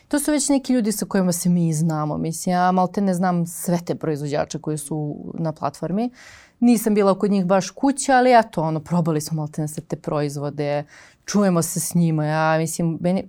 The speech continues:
stvarno su mi kao neka proširena porodica otprilike, ko rođaci sa sela otprilike. Stvarno se, svi se nekako volimo i svi se gotivimo.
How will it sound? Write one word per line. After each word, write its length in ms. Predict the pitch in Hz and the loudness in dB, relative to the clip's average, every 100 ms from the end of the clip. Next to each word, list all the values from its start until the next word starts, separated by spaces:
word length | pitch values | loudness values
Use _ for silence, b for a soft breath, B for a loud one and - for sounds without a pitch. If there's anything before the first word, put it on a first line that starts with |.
| - | -12
stvarno 580 | - - 185 180 180 156 | -14 -6 2 4 4 2
su 180 | 151 170 | -4 -4
mi 80 | 156 | -4
kao 220 | - 185 | -2 0
neka 240 | 175 170 | 0 -2
proširena 580 | 165 - 165 - 165 151 | -6 -4 -4 -2 -2 -2
porodica 560 | 151 160 151 147 147 151 | -2 -2 -2 -4 -6 -8
otprilike, 460 | 139 151 147 - | -6 -6 -6 -6
ko 380 | 151 - 247 247 - B B B B | -6 2 4 4 0 B B B B
rođaci 500 | 185 180 165 165 175 | 6 6 6 2 0
sa 160 | - | 0
sela 380 | 170 - 165 147 | -2 2 4 4
otprilike. 520 | 160 170 170 165 165 | 0 0 0 0 0
Stvarno 220 | 170 202 202 | -2 0 -2
se, 80 | 208 | -4
svi 220 | - 220 | -6 -4
se 160 | - | -2
nekako 340 | 214 214 208 208 | 0 0 0 -4
volimo 420 | 180 202 214 202 | 2 4 4 2
i 40 | 190 | -2
svi 120 | 196 | -4
se 140 | - | -6
gotivimo. 560 | 185 180 180 233 240 | -4 -4 -2 0 0